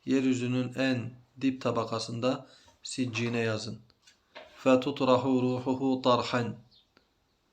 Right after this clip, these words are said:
Böylece onun ruhu çok çirkin bir şekilde atılır. ثُمَّ قَرَأَ sallallahu aleyhi ve sellem قَوْلَ تَعَالَى.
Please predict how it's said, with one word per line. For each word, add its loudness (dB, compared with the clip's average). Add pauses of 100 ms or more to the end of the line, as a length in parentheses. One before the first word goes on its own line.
(260)
Böylece 4
onun 0
ruhu -2
çok -6
çirkin -2
bir -2
şekilde -4
atılır. -6 (1160)
ثُمَّ -2
قَرَأَ 2
sallallahu -2
aleyhi 0
ve -4
sellem -4
قَوْلَ -2
تَعَالَى. -2